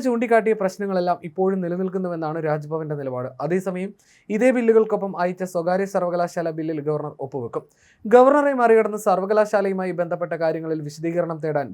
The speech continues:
ബില്ലുകൾ മന്ത്രിക്ക് അധികാരം നൽകുന്നുണ്ട്. മന്ത്രി നൽകുന്ന നിർദ്ദേശം സർവകലാശാല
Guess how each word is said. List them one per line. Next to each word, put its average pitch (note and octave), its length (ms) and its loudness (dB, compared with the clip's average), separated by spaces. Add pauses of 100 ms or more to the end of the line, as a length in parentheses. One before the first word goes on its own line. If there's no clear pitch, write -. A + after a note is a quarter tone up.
ബില്ലുകൾ E3 300 -2 (100)
മന്ത്രിക്ക് D#3 360 -6
അധികാരം D#3+ 360 -2
നൽകുന്നുണ്ട്. C3 380 -8 (520)
മന്ത്രി B3+ 400 6
നൽകുന്ന A#3 280 0 (100)
നിർദ്ദേശം G3 380 -2 (100)
സർവകലാശാല F#3 560 0